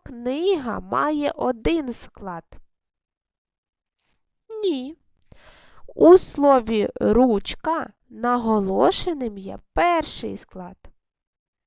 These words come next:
Так. У слові «лінійка» наголошеним є третій склад. Ні.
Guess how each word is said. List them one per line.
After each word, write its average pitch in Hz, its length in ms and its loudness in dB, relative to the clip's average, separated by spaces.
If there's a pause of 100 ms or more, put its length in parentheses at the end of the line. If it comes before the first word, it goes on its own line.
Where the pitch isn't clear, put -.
(1300)
Так. 233 480 -4 (720)
У 403 200 6
слові 233 640 2
«лінійка» 226 1160 -8
наголошеним 214 1400 -2
є 247 380 -6 (360)
третій 226 580 -6
склад. 185 400 -16 (2000)
Ні. 285 480 -10